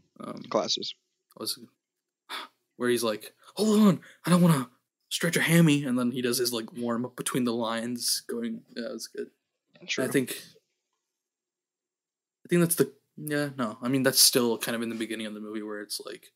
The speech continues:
Speaker 1: "Oh, this guy's just, like, funny." Um, but yeah, I mean,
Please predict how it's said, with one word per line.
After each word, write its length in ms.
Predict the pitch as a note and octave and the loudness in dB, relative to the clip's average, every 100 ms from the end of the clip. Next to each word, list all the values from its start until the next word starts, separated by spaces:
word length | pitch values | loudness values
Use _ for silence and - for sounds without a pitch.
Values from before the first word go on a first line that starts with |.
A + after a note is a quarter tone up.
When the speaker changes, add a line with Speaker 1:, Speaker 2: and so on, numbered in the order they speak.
| _ _ _ _ - | _ _ _ _ -8
Speaker 1:
"Oh, 140 | A2 | -6
this 140 | A2 | -6
guy's 200 | - A2+ | -6 -8
just, 220 | A#2 - - | -8 -8 -8
like, 160 | - | -14
funny." 460 | - - A#2 B2 B2 _ _ _ _ _ _ _ | -14 -14 -14 -18 -20 _ _ _ _ _ _ _
Um, 380 | A2+ A2 G#2+ A#2 _ _ _ _ _ _ _ _ _ - | -16 -16 -16 -18 _ _ _ _ _ _ _ _ _ -12
but 80 | |
yeah, 240 | A#2 G#2+ A2+ | -10 -10 -8
I 60 | B2 | -6
mean, 320 | C#3 F3 | -6 -6